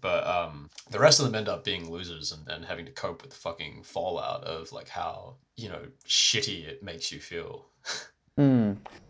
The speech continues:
Speaker 2: Do you
Speaker 1: Um,
Speaker 2: think, um, this is, like, <laughs> I don't even know if this is, like, a, an okay thing to say.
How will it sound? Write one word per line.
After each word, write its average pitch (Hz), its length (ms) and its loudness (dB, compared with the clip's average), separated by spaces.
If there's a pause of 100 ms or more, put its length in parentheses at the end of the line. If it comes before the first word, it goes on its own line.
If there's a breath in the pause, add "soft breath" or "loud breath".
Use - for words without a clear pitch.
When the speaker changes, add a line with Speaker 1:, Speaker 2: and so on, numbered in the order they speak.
(140)
Speaker 2:
Do 175 60 12
you 196 60 12
Speaker 1:
Um, - 60 0
Speaker 2:
think, 240 280 6
um, 127 500 6 (320)
this 160 260 8
is, 143 200 10
like, 104 280 6 (220)
<laughs> - 640 0
I 135 80 12
don't 214 140 12
even 139 180 8
know 104 220 8
if 95 100 0
this 107 140 0
is, 107 120 0
like, 104 220 8
a, 104 80 0 (340)
an 123 120 4
okay 104 520 6
thing 95 220 0
to 107 80 -4
say. - 400 0